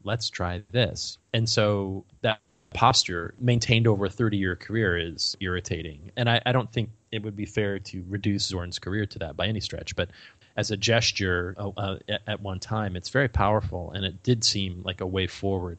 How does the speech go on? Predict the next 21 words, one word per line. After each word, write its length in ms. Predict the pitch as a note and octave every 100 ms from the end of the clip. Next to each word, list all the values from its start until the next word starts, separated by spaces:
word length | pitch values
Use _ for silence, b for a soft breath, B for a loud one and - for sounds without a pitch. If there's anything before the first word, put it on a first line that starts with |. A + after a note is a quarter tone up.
| -
I, 80 | A#2+
I 140 | A#2+ D#3
for 160 | -
one, 260 | G3+ D3+ A#2
like 300 | G#2+ G#2+ G#2+
a 40 |
lot 300 | G2 G2 G2
of 200 | G2 F#2+ -
the, 300 | F#2 F#2 F2+ -
I 120 | G#2+
like 240 | A2+ B2+
a 40 | A#2
lot 220 | G#2 G#2
of 80 | G2+
the 60 |
s-, 140 | F#2+ - -
a 80 | F#2+
lot 140 | G2+
of 60 | G2+
the 60 |
Masada 840 | F#2 F2+ - F2 F2 F2 E2 E2